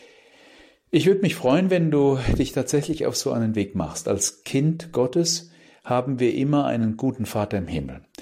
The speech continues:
Und wer ohne Eltern oder ohne einen Elternteil aufgewachsen ist oder diese Elternteile bereits fehlen, für den gibt es immer noch diesen Vater im Himmel oder auch die Mutter im Himmel, die wir Maria nennen,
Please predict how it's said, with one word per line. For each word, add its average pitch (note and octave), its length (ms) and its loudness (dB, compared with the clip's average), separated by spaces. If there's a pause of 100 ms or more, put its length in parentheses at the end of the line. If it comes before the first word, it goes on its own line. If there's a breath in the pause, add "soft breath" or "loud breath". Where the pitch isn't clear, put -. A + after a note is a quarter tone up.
(480 loud breath)
Und G2+ 420 -2
wer G2+ 600 2
ohne A#2+ 260 2
Eltern B2+ 540 0
oder G2+ 300 0
ohne G2+ 260 0
einen F2+ 180 -4
Elternteil A#2+ 600 0
aufgewachsen A#2+ 720 -2
ist B2 460 -4
oder G2 640 -2 (320)
diese G2+ 380 -2
Elternteile F#2+ 580 -2
bereits E2 440 -2
fehlen, B2+ 600 0 (840 soft breath)
für B2+ 200 0
den C3+ 220 2
gibt D#3+ 260 -4
es - 140 -2
immer C3 260 0
noch B2+ 180 -2
diesen A#2 260 -4
Vater A#2 400 -2
im G#2+ 100 0
Himmel A2 300 0
oder F#2+ 320 0
auch A2 100 -4
die B2 120 0
Mutter D3 280 2
im F#2+ 100 -4
Himmel, A#2+ 300 0
die G#2+ 140 -4
wir F#2+ 80 -2
Maria F#2 480 -2
nennen, G#2+ 440 0